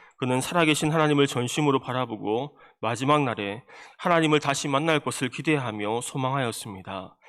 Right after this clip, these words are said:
우리 역시 이런 믿음을 가지고 살아갈 수 있기를 바랍니다. 욕과 같이 비록 흔들릴지 몰라도 이 끝끝내 무너지지 않는 믿음,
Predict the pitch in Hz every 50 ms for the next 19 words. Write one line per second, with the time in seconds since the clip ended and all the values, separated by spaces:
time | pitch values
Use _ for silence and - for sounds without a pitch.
0 | - - - - _ _ 120 123 143 147 143 135 - - - 147 139 139 131 151
1 | 160 170 165 151 143 160 165 165 147 143 139 139 - 139 127 127 131 107 107 110
2 | 117 123 143 156 - - 156 147 123 117 117 - - 127 123 135 131 - 135 120
3 | 117 110 - 104 101 101 104 107 104 95 - 101 101 98 98 - - - - -
4 | - - - _ 131 131 - 160 139 139 131 127 - - 135 - 147 139 143 139
5 | - 160 151 156 165 175 175 170 - 143 117 107 107 104 104 101 107 107 107 104
6 | 110 - _ - - - - - 131 131 - 165 156 - 180 165 165 160 151 147
7 | 147 147 165 196 190 175 156 143 120 - 123 107 101 98 104 104 104 104 110 104
8 | - 104 98 95 -